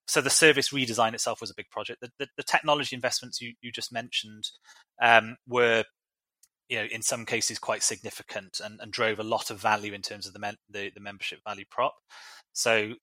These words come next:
um, one was, uh, semantic fingerprinting, which, uh, is a whole, <laughs> whole other discussion, but basically, uh, drives an enormous amount of, um, value in the existing content that we have. Um, a diagnostic tool,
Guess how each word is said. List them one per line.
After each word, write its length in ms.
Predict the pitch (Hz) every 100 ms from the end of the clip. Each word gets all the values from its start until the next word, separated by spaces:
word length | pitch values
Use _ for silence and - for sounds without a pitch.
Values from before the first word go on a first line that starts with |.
| _ -
um, 300 | 110 107 104 -
one 320 | 117 117 113
was, 380 | 110 104 - -
uh, 140 | 113 107
semantic 460 | - 117 104 -
fingerprinting, 800 | - - 110 - 107 98 117 113
which, 340 | 110 - - - - - _ -
uh, 240 | 98 104 -
is 100 | -
a 40 |
whole, 280 | 120 104 95 _
<laughs> 600 | - - 156 - - -
whole 220 | 180 143
other 160 | 131
discussion, 540 | 120 117 - 113 - 101
but 120 | 113 -
basically, 500 | 104 - - 110 101 _ - - -
uh, 140 | 104 104
drives 340 | - 110 107
an 100 | 104
enormous 400 | 101 110 110 107
amount 220 | 104 101 98
of, 100 | 95 - -
um, 200 | 104 101 -
value 300 | 104 104 101
in 140 | 101
the 80 | 101
existing 440 | 92 117 - 98
content 400 | - 101 98 101 -
that 100 | 98
we 60 | -
have. 280 | 104 104 - - - - - _ 123
Um, 440 | 123 120 120 123 _ _ _ 131 -
a 60 |
diagnostic 640 | 120 123 120 117 110 - -
tool, 360 | - 120 120